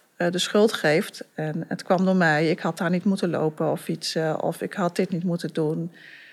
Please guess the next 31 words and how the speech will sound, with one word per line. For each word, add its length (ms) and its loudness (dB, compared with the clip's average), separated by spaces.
eh, 220 -4
dan 140 2
valt 200 6
er 60 4
niks 200 0
te 100 -6
vergeven. 640 -2
Je 140 -4
kunt 240 2
pas 200 2
vergeven 640 2
als, 380 0
eh, 200 -2
de 140 -4
dader 480 6
ook 200 0
echt 260 0
degene 460 -2
is 280 -4
die 140 -8
fout 400 2
is 140 -8
geweest. 500 -6
En 140 -4
als 180 -2
je 60 -4
dat 380 4
voor 220 -2
jezelf 380 0
kunt 260 -2
erkennen. 500 0